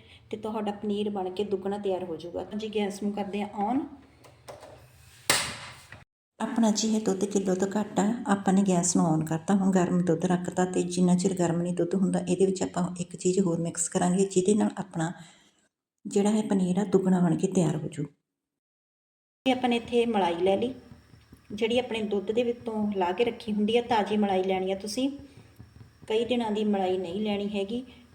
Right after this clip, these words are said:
ਤੇ ਇਹ ਦੇਖੋ ਜੀ, ਆਪਣਾ ਦੁੱਧ ਵੀ ਗਾੜਾ ਹੋ ਜਾਣਾ ਤੇ ਜੇ ਅਦ-, ਆਪਾਂ ਇਹਦੇ ਵਿੱਚ ਦੁੱਧ ਦੇ ਵਿੱਚ ਨਾ ਮਲਾਈ ਨੂੰ ਐਡ ਕਰਾਂਗੇ, ਠੀਕ ਆ ਜੀ। ਤੇ ਆਪਣਾ ਪਨੀਰ ਫਿਰ ਆਪੇ ਤੁਸੀਂ ਆਈਡੀਆ ਲਾ ਸਕਦੇ ਹੋ, ਵਧੀਆ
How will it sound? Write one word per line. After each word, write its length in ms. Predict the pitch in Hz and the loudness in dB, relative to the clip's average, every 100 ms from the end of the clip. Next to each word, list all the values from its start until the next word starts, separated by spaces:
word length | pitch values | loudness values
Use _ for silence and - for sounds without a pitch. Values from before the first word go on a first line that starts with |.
| - - | -12 -2
ਤੇ 100 | 208 | 0
ਇਹ 200 | 214 240 | 2 0
ਦੇਖੋ 260 | 240 233 | 0 -2
ਜੀ, 120 | 226 226 | -2 -2
ਆਪਣਾ 260 | 220 214 | 0 -2
ਦੁੱਧ 260 | 202 175 196 | 0 -2 -2
ਵੀ 120 | 240 | -2
ਗਾੜਾ 280 | 196 165 220 | -2 -2 0
ਹੋ 120 | 226 | 0
ਜਾਣਾ 280 | 214 214 220 - | 0 -2 -4 -4
ਤੇ 100 | 220 | -4
ਜੇ 260 | 196 202 190 | -2 0 0
ਅਦ-, 160 | 190 - - | -4 -10 -10
ਆਪਾਂ 260 | 208 208 196 | -8 -4 -2
ਇਹਦੇ 180 | 196 226 | 0 -2
ਵਿੱਚ 180 | 233 196 | -2 -2
ਦੁੱਧ 220 | 185 190 | 0 0
ਦੇ 120 | 220 | 0
ਵਿੱਚ 220 | 214 214 | -2 -4
ਨਾ 120 | 214 | -2
ਮਲਾਈ 280 | 285 196 170 | 0 -2 -2
ਨੂੰ 120 | 185 202 | -6 -4
ਐਡ 180 | 185 180 | -6 -6
ਕਰਾਂਗੇ, 380 | 165 170 202 208 | -8 -8 -6 -4
ਠੀਕ 260 | 233 233 | -4 -2
ਆ 40 | 240 | -4
ਜੀ। 180 | 247 - - - - | -6 -8 -18 -20 -6
ਤੇ 100 | 233 - | -4 -2
ਆਪਣਾ 260 | 220 240 | -2 -2
ਪਨੀਰ 360 | 240 226 220 220 | -2 -2 0 0
ਫਿਰ 220 | 240 - | -2 -4
ਆਪੇ 240 | 190 - 226 | -8 -6 -6
ਤੁਸੀਂ 440 | 220 220 214 214 208 | -6 -8 -6 -6 -4
ਆਈਡੀਆ 260 | 185 185 196 | -4 0 0
ਲਾ 120 | 185 185 | -2 -4
ਸਕਦੇ 300 | 202 196 208 | -6 -4 -4
ਹੋ, 100 | 214 - - - - 180 | -4 -8 -20 -20 -14 -4
ਵਧੀਆ 400 | 180 196 226 | -2 0 -2